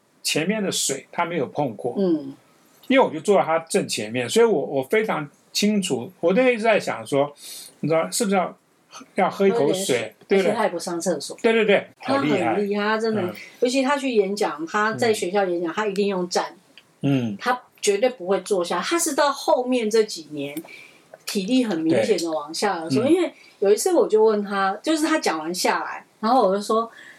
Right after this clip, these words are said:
Speaker 2: ，“总统，你都不会忝呢？”
Speaker 1: 啊。
Speaker 2: 他就扶着他的腰，
Speaker 1: 嗯。
Speaker 2: 他就说，“那也不会忝，腰嘛是会酸啊。”
Speaker 1: 啊。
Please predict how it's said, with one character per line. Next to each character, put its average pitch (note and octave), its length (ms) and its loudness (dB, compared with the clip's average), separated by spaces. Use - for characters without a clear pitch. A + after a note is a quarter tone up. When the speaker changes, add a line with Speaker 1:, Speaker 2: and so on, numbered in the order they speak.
Speaker 2:
，“总 D#4 220 2
统， B3 400 2
你 D#4 100 4
都 F4 180 6
不 B3+ 60 2
会 E3 180 0
忝 B3+ 340 2
呢？” D#3+ 80 0
Speaker 1:
啊。 A2 280 -2
Speaker 2:
他 G#3+ 80 -4
就 A3+ 120 2
扶 E3 200 -4
着 E3 140 -2
他 F3 160 -2
的 E3 120 0
腰， E3 280 0
Speaker 1:
嗯。 E3+ 100 -2
Speaker 2:
他 A#2 160 -2
就 G#2 60 -4
说 F#3 260 -8
，“那 A3+ 140 0
也 E3+ 60 -2
不 D#3+ 60 -10
会 D3+ 280 -4
忝， G3+ 320 0
腰 A3+ 160 0
嘛 F3 160 -4
是 E3+ 160 -8
会 D#3+ 120 -6
酸 F#3+ 540 0
啊。” E3 440 0
Speaker 1:
啊。 G#2+ 280 -4